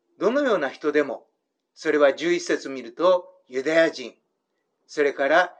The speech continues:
ユダヤ教に改宗した人たち、また十節にはローマ人、異邦人のことが出ているわけですけれども、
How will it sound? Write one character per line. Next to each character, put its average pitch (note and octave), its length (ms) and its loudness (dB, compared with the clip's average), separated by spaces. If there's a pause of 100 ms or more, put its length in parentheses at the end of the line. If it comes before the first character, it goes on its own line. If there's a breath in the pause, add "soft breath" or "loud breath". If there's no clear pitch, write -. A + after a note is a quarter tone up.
(120)
ユ D3 160 -6
ダ D3+ 80 0
ヤ D3 160 6
教 C#3 280 -2
に F3 320 -8 (100)
改 E3 240 2
宗 F3 240 0
し - 100 -10
た D#3 300 2 (180)
人 E3+ 240 -2
た A#2+ 160 -4
ち、 - 280 -12 (680)
ま F3+ 140 2
た D#3+ 120 2
十 F3 180 -6
節 C#3 320 -6
に C3 100 -10
は D#3+ 300 0
ロ C#3+ 160 0
ー E3+ 40 -2
マ F3+ 160 0
人、 G#2 220 -10 (400)
異 B2+ 60 -14
邦 D3 220 0
人 C3 200 -10
の A2+ 80 -12
こ A#2 120 -14
と A2+ 140 -12
が D3 280 0 (460 soft breath)
出 F#3+ 140 2
て A3 140 6
い G3 40 8
る E3 60 4
わ B2+ 140 4
け A#2+ 100 -6
で A2+ 100 -6
す - 100 -8
け C3 120 -2
れ B2 80 -4
ど G#2+ 140 -8
も、 D#3+ 340 0